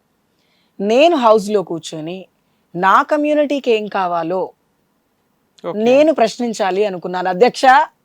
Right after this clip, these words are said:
Speaker 1: అని. So
Speaker 2: Oh.
Speaker 1: ఆ చిన్న కోరిక నామినేషన్ వరకు తీసుకొచ్చింది నన్ను.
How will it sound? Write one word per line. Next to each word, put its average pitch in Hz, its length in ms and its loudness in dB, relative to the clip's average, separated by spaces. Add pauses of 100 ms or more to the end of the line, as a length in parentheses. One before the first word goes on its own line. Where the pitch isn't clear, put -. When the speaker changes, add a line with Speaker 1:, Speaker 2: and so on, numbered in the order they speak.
(280)
Speaker 1:
అని. 180 200 -4 (720)
So - 40 -2
Speaker 2:
Oh. 302 240 4
Speaker 1:
ఆ 220 120 2 (100)
చిన్న 302 500 -2 (300)
కోరిక 233 520 0 (1200)
నామినేషన్ 226 520 0
వరకు 196 220 -6
తీసుకొచ్చింది 147 640 -12
నన్ను. - 200 -20